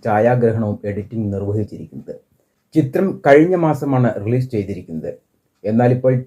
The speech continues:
ടർബോ സിനിമയിലെ ചിത്രീകരണത്തിനിടെ മമ്മൂട്ടിക്ക് അപകടം സംഭവിച്ചതിന്റെ ഒരു വീഡിയോ അണിയറ പ്രവർത്തകർ പുറത്തുവിട്ടിരിക്കുകയാണ്. സിനിമയുടെ ക്ലൈമാക്സിൽ ആക്ഷൻ രംഗങ്ങൾ ചിത്രീകരിക്കുന്നതിനിടെയാണ് അപകടമുണ്ടായിട്ടുള്ളത്. ക്ലൈമാക്സ് രംഗത്തിന്റെ മേക്കിംഗ് വീഡിയോയാണ്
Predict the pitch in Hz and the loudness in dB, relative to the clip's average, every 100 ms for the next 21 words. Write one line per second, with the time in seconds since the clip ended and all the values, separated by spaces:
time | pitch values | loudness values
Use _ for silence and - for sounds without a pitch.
0 | - 120 123 139 131 139 127 131 123 123 | 2 2 4 0 0 -2 2 4 2 0
1 | _ 123 - 143 127 123 127 117 120 117 | _ -12 -6 0 2 2 0 2 4 4
2 | 123 127 127 - 131 117 104 135 135 131 | 2 0 -4 -4 -6 -4 -4 -2 0 0
3 | 127 117 117 107 117 117 107 113 131 131 | -2 0 -2 -2 0 0 0 0 2 4
4 | 123 - 113 131 139 131 - 117 113 117 | 2 0 0 2 4 2 0 0 0 -2
5 | 107 - 110 107 - 107 101 98 - - | -4 -4 -6 -6 -4 -8 -8 -10 -14 -14
6 | 95 - _ _ _ _ _ _ 135 139 | -12 -12 _ _ _ _ _ _ 2 4
7 | 160 165 160 143 139 147 160 151 151 143 | 6 4 4 6 4 6 2 2 2 2
8 | 147 170 156 147 143 143 135 - 135 131 | 2 -6 -2 -2 0 0 -2 -4 -8 -4
9 | 143 143 127 131 131 123 120 113 110 110 | 2 2 2 2 4 6 4 4 0 -6
10 | 104 123 113 104 101 95 87 85 95 _ | -2 0 2 0 -2 -2 -6 -10 -10 _
11 | _ _ _ 107 110 120 120 120 107 113 | _ _ _ -2 0 2 0 -2 -4 0
12 | 117 - 113 113 110 113 120 131 120 107 | 0 0 0 0 2 2 0 -2 -2 0
13 | 120 120 107 101 | 0 2 2 0